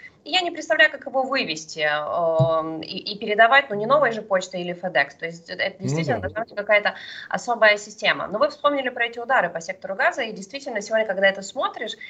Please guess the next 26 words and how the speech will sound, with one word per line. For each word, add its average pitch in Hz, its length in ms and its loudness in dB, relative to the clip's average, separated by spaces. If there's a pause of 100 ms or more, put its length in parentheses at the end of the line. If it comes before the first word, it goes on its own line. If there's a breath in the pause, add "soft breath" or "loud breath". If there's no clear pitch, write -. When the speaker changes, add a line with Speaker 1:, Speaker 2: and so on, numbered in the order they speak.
(140 loud breath)
Speaker 1:
это - 160 -12
невероятно 254 440 4
больно. - 380 -10
Я 240 140 0
все - 240 0
понимаю, 247 640 2
да, 208 120 2
тебе 202 240 -4
нужно 226 280 -2
наказать 202 580 2 (300 loud breath)
того, 202 180 2
кто - 140 -10
напал 185 360 0
на 175 100 -2
тебя, 311 320 2
но 254 120 -2
там 190 200 -2
все-таки - 360 -12
остаются 175 500 -4
гражданские, 202 640 -2
там 185 160 -6
остаются 170 380 -10
дети, 233 300 -2
и - 220 -14
чисто 339 300 -4
по-человечески 214 340 2